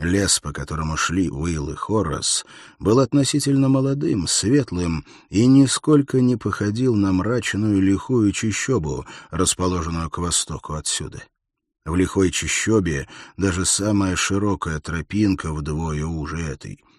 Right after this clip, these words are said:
И петляет она там, как сумасшедшая змея,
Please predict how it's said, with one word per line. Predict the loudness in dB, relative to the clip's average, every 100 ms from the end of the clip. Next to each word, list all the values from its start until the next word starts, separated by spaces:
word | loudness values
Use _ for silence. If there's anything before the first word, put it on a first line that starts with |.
| _
И | -6 -2
петляет | -2 -2 -6 -4 -2 -2
она | -2 -2 -2
там, | -2 -2
как | -2 -4
сумасшедшая | -2 0 0 0 -2 -2 0 0
змея, | 0 -2 -2 -2 -4